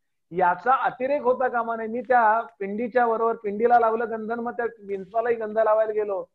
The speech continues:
तर थोड्या वेळानं मला गंध लावायची वेळ येईल की नाही? म्हणून दुष्ट वासना याचा अर्थ दुसऱ्या कोणाचं वाईट व्हावं.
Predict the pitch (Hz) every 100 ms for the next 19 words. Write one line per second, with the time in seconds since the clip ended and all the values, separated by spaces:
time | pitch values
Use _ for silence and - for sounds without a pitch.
0 | _ _ _ 190 175 202 220 226 220 208
1 | 220 220 226 233 226 226 226 226 220 214
2 | 220 220 220 262 _ _ _ _ 196 _
3 | _ _ _ _ _ _ _ _ _ _
4 | _ _ _ _ _ _ _ _ _ _
5 | _ _ 165 240 180 160 - 254 247 240
6 | 262 262 247 247 233 226 - 254 208 190
7 | 220 269 262 277 285 269 220 262 240 247
8 | 220 170